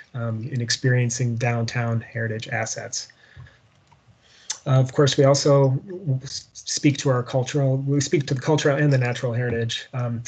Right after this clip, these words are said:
one way to do that is through the Heritage Tree Program. Uh, this is a, a pro-, type of program that they have in a number of cities in the Pacific Northwest. I know Seattle has one,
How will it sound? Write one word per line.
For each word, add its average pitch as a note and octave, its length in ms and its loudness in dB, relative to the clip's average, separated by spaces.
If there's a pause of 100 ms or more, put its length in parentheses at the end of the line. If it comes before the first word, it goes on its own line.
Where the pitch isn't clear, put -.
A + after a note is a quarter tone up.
(140)
one F3 140 4
way F3 80 8
to D#3+ 80 2
do D3 160 2
that C3+ 240 2
is B2+ 160 -8
through C#3 160 -6
the C3 60 -4
Heritage A#2+ 340 -6
Tree C#3+ 180 -4
Program. A#2 600 -6 (320)
Uh, B2+ 160 -2
this C3 220 0
is C#3+ 160 2
a, C3 240 6 (200)
a D3 60 -4
pro-, E3+ 300 4
type E3 200 2
of D3+ 60 -6
program E3 320 2
that D#3 140 -2
they D3+ 60 -2
have D3+ 180 0
in D3 80 2
a - 20 2
number C#3+ 260 2
of C3 60 0
cities D3 460 2
in C#3 60 -2
the C3+ 100 -2
Pacific C3+ 360 -10
Northwest. B2+ 600 -6
I - 20 -2
know B2 120 -4
Seattle B2 520 -6
has A#2+ 300 -6
one, B2 440 -4